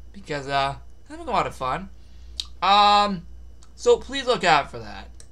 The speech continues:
Uh, just everything I've just announced so far. It is gonna be really cool,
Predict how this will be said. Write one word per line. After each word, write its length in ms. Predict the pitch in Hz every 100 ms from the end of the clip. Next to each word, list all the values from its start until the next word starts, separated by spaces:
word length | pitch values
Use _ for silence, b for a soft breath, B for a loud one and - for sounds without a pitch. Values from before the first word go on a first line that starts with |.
| - - -
Uh, 200 | 139 135
just 180 | 165 -
everything 320 | 226 202 180
I've 140 | 165 147
just 160 | 131
announced 360 | 139 135 123 120
so 140 | 135
far. 460 | 117 - 117 110 107
It 160 | 135 151
is 180 | 151
gonna 180 | 156 156
be 200 | 151 151
really 580 | 147 151 208 359 294 151
cool, 460 | - 135 135 190